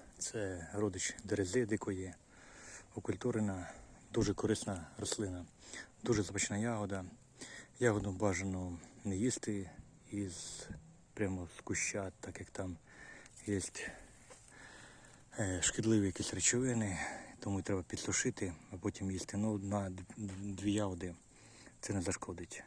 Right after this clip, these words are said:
От щас одну з'їм. М. Дуже смачна. Взагалі годжі відноситься до тих культур, яка дуже корисна. Там є дуже багато мікроелементів,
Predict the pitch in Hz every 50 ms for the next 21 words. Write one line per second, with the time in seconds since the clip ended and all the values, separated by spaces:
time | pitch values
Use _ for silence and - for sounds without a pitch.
0 | - - - - - - 101 - - 98 92 95 92 85 90 110 131 131 117 -
1 | - - - - - - - - - - - - - - - - - - - -
2 | - - - - - - - - - - 104 101 117 127 139 139 120 - - -
3 | - - - - - - - - - - - - - - - - - - - -
4 | - - - - - - - - - - - - - - 104 107 104 98 92 -
5 | 95 - - - 87 82 82 82 - - - - - - - - - - - -
6 | - - - - - - - - - - - - - - - - - - - -
7 | - - - - - - - - - - - - - 107 - - 120 117 120 120
8 | 113 98 92 87 87 87 107 117 98 92 98 90 95 92 104 98 - 90 - -
9 | 95 95 90 - - 101 92 - - - 107 - - 120 117 104 90 - - 98
10 | 92 90 90 87 101 104 95 90 - 104 101 98 92 - - 87 85 - - -
11 | - - - - - - - - - 104 95 92 95 95 85 - - 98 87 98
12 | 90 98 95 90 - - 92 87 87 87 90 87 90 85 - 95 92 92 92 101
13 | 110 110 104 - - 90 - -